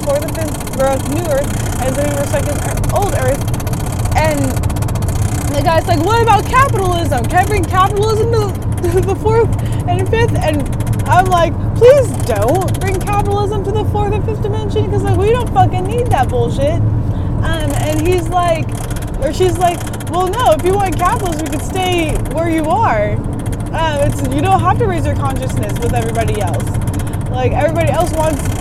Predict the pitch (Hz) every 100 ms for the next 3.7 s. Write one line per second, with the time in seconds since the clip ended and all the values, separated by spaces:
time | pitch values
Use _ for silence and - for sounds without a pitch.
0 | - - - 302 302 294 294 285 294 285
1 | 277 277 - - - - - 269 285 294
2 | 285 294 - 381 339 320 262 262 277 277
3 | 247 - 277 - 320 311 302